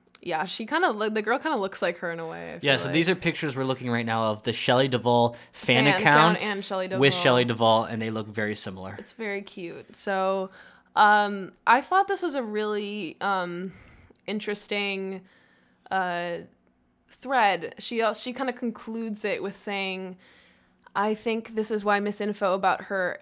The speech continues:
Speaker 1: experience on set is still rampant. People see her public battles with mental illness and Shelley simply aging,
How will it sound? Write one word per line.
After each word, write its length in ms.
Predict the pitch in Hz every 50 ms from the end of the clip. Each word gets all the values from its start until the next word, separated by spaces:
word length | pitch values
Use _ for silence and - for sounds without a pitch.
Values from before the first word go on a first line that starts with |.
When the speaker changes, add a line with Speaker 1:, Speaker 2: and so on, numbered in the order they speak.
| -
Speaker 1:
experience 500 | 196 - - - 196 196 190 190 190 -
on 120 | 196 190 190
set 360 | 185 - - 202 196 190 -
is 80 | 185 180
still 260 | - - - 180 170
rampant. 480 | 180 185 202 214 214 214 220 214 202 214
People 240 | - 214 202 202 196
see 200 | - - 202 196
her 120 | 190 185 180
public 380 | - - 214 220 247 233 233
battles 380 | - 196 190 190 190 196 190 196
with 160 | 180 180 -
mental 340 | 180 185 185 185 - 208 - -
illness 500 | 240 247 240 240 226 226 226 226 - - - - - - _ -
and 140 | - 208 202
Shelley 340 | - - 202 202 202 202 208
simply 400 | 208 - 208 208 202 190 - -
aging, 520 | - 190 208 208 190 180 185 165 160 165